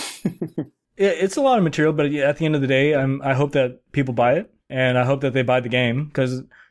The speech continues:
Speaker 2: 'Cause I do talk about specific instances of the game, and you gotta kinda buy the game to, to understand some of the, you know, some of the different aspects. So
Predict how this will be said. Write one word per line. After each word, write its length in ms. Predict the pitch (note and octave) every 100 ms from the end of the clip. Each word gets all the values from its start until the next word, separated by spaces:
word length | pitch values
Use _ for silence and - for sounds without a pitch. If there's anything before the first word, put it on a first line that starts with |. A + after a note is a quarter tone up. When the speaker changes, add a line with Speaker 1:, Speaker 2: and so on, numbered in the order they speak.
| -
Speaker 2:
'Cause 80 | D3+
I 80 | C#3+
do 120 | D#3
talk 260 | D#3 C#3+
about 240 | C#3 C3 B2
specific 420 | - C3 A#2+ B2
instances 320 | B2+ B2+ A2
of 60 | A2+
the 80 | A#2+
game, 180 | B2
and 60 | A#2+
you 40 |
gotta 220 | A#2 E3 G#3+
kinda 300 | - G#3 F3
buy 180 | E3+
the 80 | E3+
game 320 | D3 D#3 D#3+ C3+
to, 360 | B2+ A#2 A2+ - _ _ _ -
to 200 | C3 B2
understand 480 | C#3+ C#3 - C3 B2+
some 160 | B2+
of 60 | A#2+
the, 80 | A#2+
you 260 | A#2+ A#2+
know, 80 | A#2
some 180 | A#2 C#3
of 40 |
the 80 | B2+
different 260 | B2+ A#2+ B2
aspects. 460 | B2+ - A2 -
So 280 | A2+ G#2+ A2